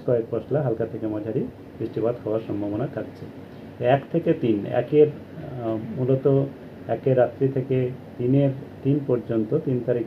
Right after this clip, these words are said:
পর্যন্ত আমাদের, আহ, মেঘাচ্ছন্ন আকাশ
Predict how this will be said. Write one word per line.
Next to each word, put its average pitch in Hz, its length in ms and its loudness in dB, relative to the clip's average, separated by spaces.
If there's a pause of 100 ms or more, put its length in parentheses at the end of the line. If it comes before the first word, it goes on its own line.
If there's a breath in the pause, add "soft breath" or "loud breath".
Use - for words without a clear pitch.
পর্যন্ত 110 560 -2 (540)
আমাদের, 117 420 2
আহ, 107 840 -10 (800)
মেঘাচ্ছন্ন 123 580 2
আকাশ 117 300 2